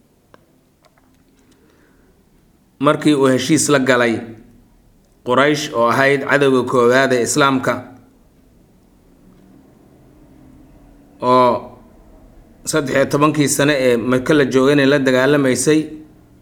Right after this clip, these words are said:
lixdii sane ee ugu horreysay ee rasuulku uu Madiino joogayna dagaal aan kala go' lahayn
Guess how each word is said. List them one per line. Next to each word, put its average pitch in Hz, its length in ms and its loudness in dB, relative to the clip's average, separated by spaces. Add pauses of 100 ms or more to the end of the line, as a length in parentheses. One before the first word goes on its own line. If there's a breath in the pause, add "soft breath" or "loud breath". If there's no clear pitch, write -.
(1500 soft breath)
lixdii 151 340 2
sane 143 280 0
ee 147 40 2
ugu 143 160 4
horreysay 131 500 2 (1000)
ee 120 60 -4
rasuulku 147 420 -2
uu 127 80 -4
Madiino 131 400 2
joogayna 127 640 0 (840)
dagaal 135 320 0
aan 120 160 -2
kala 120 200 -2
go' 123 220 0
lahayn 123 520 0